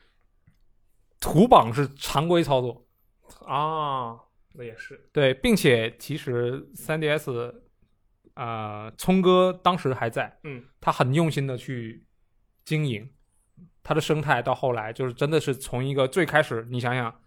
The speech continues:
Speaker 1: 大使机沦落到那个时候，他的真的是冰点和低谷，
Speaker 2: 嗯。
Speaker 1: 慢慢撑到现在，就我们现在给大家回忆，
Speaker 2: 嗯。
Speaker 1: 我自己给大家回忆还是很好的，
Speaker 2: 嗯。
Speaker 1: 包括现在聪哥的密仍然留在我的三D S里面。
Speaker 2: 嗯。
Speaker 1: 我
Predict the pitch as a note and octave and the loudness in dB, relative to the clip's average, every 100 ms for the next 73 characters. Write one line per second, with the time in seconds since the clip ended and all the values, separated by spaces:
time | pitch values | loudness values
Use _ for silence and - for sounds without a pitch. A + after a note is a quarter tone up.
0 | _ F3+ E3+ C#3 B2 B2+ C3 A#2+ C3+ D#3+ | _ 6 6 6 -2 -4 -4 -2 0 2
1 | D3 C#3+ D3 A#2+ B2+ C#3+ C#3 C3+ - E3 | 4 4 0 -4 -2 2 2 0 0 0
2 | F3+ D#3 C#3+ D#3+ E3 D3 A2 B2 B2+ C3 | 2 -2 -2 0 2 2 0 -6 -6 -10
3 | B2+ - _ C#3+ A#2 - _ E3+ E3 D3 | -12 -20 _ -16 -16 -18 _ 2 6 4
4 | C#3 C3 C3+ B2 C3+ C3 A#2+ B2 _ _ | 2 0 0 0 -4 -4 -6 -10 _ _
5 | _ _ _ C#3 B2+ G#3 C3+ A#2+ B2 D3+ | _ _ _ -2 -2 -2 -2 0 2 0
6 | C3 - A#2 A#2+ B2 A#2 A#2 A2 _ _ | 0 -4 -2 -2 0 -4 -4 -6 _ _
7 | _ _ A2+ B2+ B2 B2+ G#3+ C3 B2+ A#2+ | _ _ -8 2 2 4 0 0 -2 0
8 | A#2+ G#2+ A#2 A#2 A#2+ A#2 C3+ D3 D3+ D#3+ | -2 -2 -4 -6 -8 -10 -12 -2 2 4
9 | E3 E3 D#3+ C3+ - D#3 D#3 D#3 C#3 D3 | 4 4 2 0 0 -4 2 2 2 -2
10 | C3+ - _ _ _ _ _ C#3+ D3 B2+ | -6 -12 _ _ _ _ _ 2 4 4
11 | C3 - B2+ B2+ C3+ C3 A2+ A2 C#3 - | 0 -6 -2 2 4 4 2 -2 -6 -12
12 | - B2 A#2+ A#2+ - G#2 G#2+ G#2+ _ _ | -4 -2 -2 -6 -8 -12 -12 -16 _ _
13 | _ A2+ A2+ C#3+ C#3 | _ -8 4 8 8